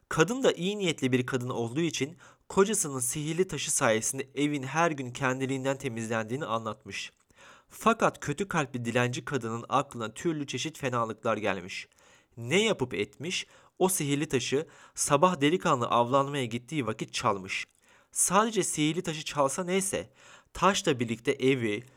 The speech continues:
evin içindekileri ve hatta delikanlının karısını da beraberinde götürmüş.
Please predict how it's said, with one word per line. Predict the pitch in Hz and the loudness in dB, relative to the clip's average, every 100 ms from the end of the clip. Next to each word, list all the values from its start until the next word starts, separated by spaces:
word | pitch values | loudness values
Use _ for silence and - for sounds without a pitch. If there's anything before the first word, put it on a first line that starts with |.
| _ - | _ 0
evin | 127 139 | 2 2
içindekileri | 151 - 135 127 127 135 147 | -2 -4 -2 -2 2 2 2
ve | 123 | 0
hatta | 107 151 180 - 135 117 | 0 0 0 2 0 2
delikanlının | 123 165 165 160 139 123 104 | 0 -2 -4 -4 -4 -6 -8
karısını | 107 - 127 131 160 156 | -10 0 0 0 -2 -2
da | 123 | 0
beraberinde | 120 123 131 123 127 127 127 139 | 2 4 2 4 2 0 -2 -2
götürmüş. | 120 110 107 98 98 - - | -2 -6 -10 -14 -18 -18 -20